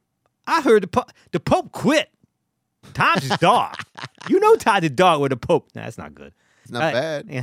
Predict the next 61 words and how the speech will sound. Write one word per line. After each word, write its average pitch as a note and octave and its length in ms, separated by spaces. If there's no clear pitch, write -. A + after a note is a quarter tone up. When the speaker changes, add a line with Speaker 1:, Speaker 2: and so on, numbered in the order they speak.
Speaker 1:
yeah. F#3+ 300
<laughs> - 100
You G3 100
know D#4+ 160
times E3+ 340
is C3 80
dark C#3 340
with B2 140
the, A2 100
nah, E3 200
I'm E3 60
not F3 160
getting E3 260
it. F#2 140
'Cause F#3+ 160
he, G#3+ 120
he G3 240
said, A#3 280
he A3 120
came A#3+ 240
up B3 140
to G3+ 80
me F3+ 100
once, E3 200
this F3 120
was, G#3+ 80
like, E3 140
years E3 320
ago. G2+ 440
Um, A#2 540
I A#2 140
mean, A2+ 260
um, G#2 480
probably B2 240
four D#2+ 240
years F2 240
ago, G#2+ 180
and A#2 80
he A#2+ 60
just C#3 160
comes D#3 200
up F3+ 160
to - 80
me C3 200
out E3 140
of D#3+ 80
nowhere. F#3 360
I'm D#3 140
standing F#3 400
there, D3 60
and C#3+ 60
he C#3+ 60
goes, C#3 120
he D3 60
comes F#3 180
up F#3 60
to C#3+ 60
me, - 20
"Times C#4+ 400
is C3 80
dark." E3+ 460